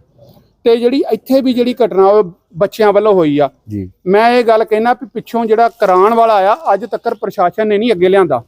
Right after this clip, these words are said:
Speaker 2: ਜੀ।
Speaker 1: ਕੋਈ ਵੀ ਦੱਸ ਦਿਓ ਅੱਜ ਤੱਕ ਕਦੀ ਪ੍ਰਸ਼ਾਸਨ ਨੇ ਅੱਗੇ ਲਿਆਂਦਾ ਹੋਵੇ। ਸਾਡੀਆਂ ਹੁਣ ਸ਼੍ਰੋਮਣੀ ਕਮੇਟੀ ਆ, ਸਾਡੇ ਜਥੇਦਾਰ ਆ, ਬਸ ਆ ਦੋ ਚਾਰ ਦਿਨ ਚੱਲਣਾ ਆ, ਮਸਲਾ ਠੰਡਾ ਹੋ ਜਾਣਾ, ਅਗਲੀ ਬੇਅਦਬੀ ਹੋਣੀ ਆ, ਫਿਰ ਇੱਕ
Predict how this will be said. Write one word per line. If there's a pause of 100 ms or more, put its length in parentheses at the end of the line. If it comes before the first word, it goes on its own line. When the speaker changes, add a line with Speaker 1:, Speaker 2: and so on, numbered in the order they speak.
Speaker 2:
ਜੀ। (1200)
Speaker 1:
ਕੋਈ
ਵੀ
ਦੱਸ
ਦਿਓ
ਅੱਜ
ਤੱਕ
ਕਦੀ
ਪ੍ਰਸ਼ਾਸਨ
ਨੇ
ਅੱਗੇ
ਲਿਆਂਦਾ
ਹੋਵੇ।
ਸਾਡੀਆਂ
ਹੁਣ
ਸ਼੍ਰੋਮਣੀ
ਕਮੇਟੀ
ਆ, (500)
ਸਾਡੇ
ਜਥੇਦਾਰ
ਆ, (380)
ਬਸ
ਆ
ਦੋ
ਚਾਰ
ਦਿਨ
ਚੱਲਣਾ
ਆ,
ਮਸਲਾ
ਠੰਡਾ
ਹੋ
ਜਾਣਾ,
ਅਗਲੀ
ਬੇਅਦਬੀ
ਹੋਣੀ
ਆ, (500)
ਫਿਰ
ਇੱਕ